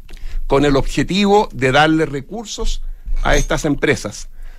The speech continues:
para poder financiarlas y inyectar liquidez,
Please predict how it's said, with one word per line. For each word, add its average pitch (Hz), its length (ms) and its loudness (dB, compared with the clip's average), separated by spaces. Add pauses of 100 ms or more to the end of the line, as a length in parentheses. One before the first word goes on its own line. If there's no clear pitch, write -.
(140)
para 123 220 2
poder 139 200 2
financiarlas 170 680 2
y 151 100 0
inyectar 135 460 -2
liquidez, 143 560 0